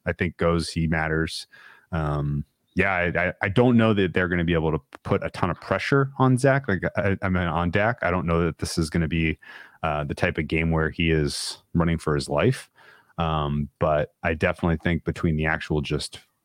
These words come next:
you know, mental pressure, whatever's going on with him injury-wise, and going up against, you know, effectively the,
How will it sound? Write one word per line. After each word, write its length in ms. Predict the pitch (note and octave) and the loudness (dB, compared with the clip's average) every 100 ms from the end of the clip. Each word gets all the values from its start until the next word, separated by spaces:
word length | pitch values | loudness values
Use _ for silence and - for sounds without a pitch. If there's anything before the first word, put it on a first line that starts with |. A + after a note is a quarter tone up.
| - | -6
you 120 | D#2 | -4
know, 100 | C2 | -4
mental 340 | C#2 G2+ A2+ E2 | 0 2 2 0
pressure, 560 | E2 D#2 D2+ D2+ D#2+ - _ _ _ _ _ _ _ _ | 0 0 0 0 -2 -8 _ _ _ _ _ _ _ _
whatever's 360 | - D#2+ F#2+ F#2 | 0 2 4 4
going 200 | G2 F2 | 4 2
on 120 | D#2+ | 2
with 120 | D#2 | 2
him 160 | - D#2 | 0 0
injury-wise, 840 | D2 C#2+ C#2+ C#2 C2+ C#2 C2+ - - _ _ _ | 2 2 2 2 0 0 -2 -6 -12 _ _ _
and 360 | D2 D2 C#2 - | 0 0 -2 0
going 220 | E2+ E2 | 2 2
up 160 | D#2+ | 0
against, 600 | D2 D2+ C#2+ - - - - _ _ _ _ _ _ | 0 0 0 -4 -12 -20 -20 _ _ _ _ _ _
you 80 | E2 | -2
know, 240 | C#2 C#2 - _ | 0 -2 -6 _
effectively 540 | - - E2 D#2 D2 D2 | -4 -2 -2 -2 0 2
the, 320 | C#2+ C#2+ C#2 | 2 2 0